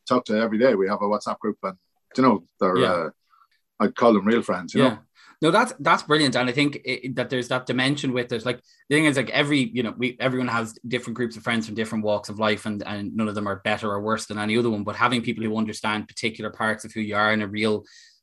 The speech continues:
Speaker 2: d-, deep way is so important, because it's an outlet for you to talk about stuff that perhaps other groups wouldn't have.
Speaker 1: They have a lot of members. They have about three hundred members, I think,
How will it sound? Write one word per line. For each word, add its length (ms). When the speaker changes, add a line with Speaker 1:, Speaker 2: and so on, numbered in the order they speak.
Speaker 2:
d-, 220
deep 340
way 300
is 240
so 240
important, 640
because 240
it's 120
an 60
outlet 400
for 100
you 200
to 80
talk 260
about 220
stuff 300
that 100
perhaps 320
other 140
groups 280
wouldn't 200
have. 320
Speaker 1:
They 80
have 160
a 40
lot 160
of 40
members. 300
They 80
have 100
about 220
three 100
hundred 260
members, 320
I 120
think, 240